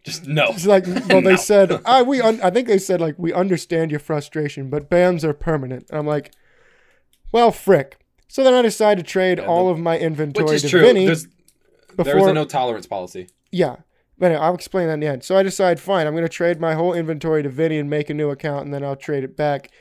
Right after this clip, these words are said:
Speaker 2: later because I still had, like, sixteen hours or whatever until my account got locked.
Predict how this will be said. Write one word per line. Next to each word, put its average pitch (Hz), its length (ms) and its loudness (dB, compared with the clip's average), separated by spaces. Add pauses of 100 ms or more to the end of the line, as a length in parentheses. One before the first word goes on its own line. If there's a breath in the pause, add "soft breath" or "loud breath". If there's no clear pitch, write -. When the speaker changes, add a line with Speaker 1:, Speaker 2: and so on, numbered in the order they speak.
(500 soft breath)
Speaker 2:
later 185 300 2
because 151 240 -6
I 156 80 -4
still 151 240 -6
had, 139 180 -6
like, 139 220 -8 (200)
sixteen 147 460 -8
hours 135 300 -6
or 131 60 -6
whatever 135 240 -6
until 131 180 -10
my 135 180 -6
account 139 320 -8
got 135 180 -8
locked. 139 300 -8